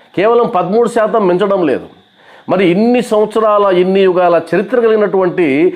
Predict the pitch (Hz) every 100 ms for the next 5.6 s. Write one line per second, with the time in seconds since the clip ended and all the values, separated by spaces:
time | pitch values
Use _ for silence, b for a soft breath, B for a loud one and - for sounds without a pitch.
0 | B - 165 214 220 214 185 180 185 160
1 | - B 123 180 220 233 196 226 214 214
2 | 214 202 202 185 175 175 156 156 156 151
3 | 151 156 127 B B 113 139 131 120 123
4 | 120 110 123 143 185 180 185 170 151 156
5 | 175 190 202 220 269 233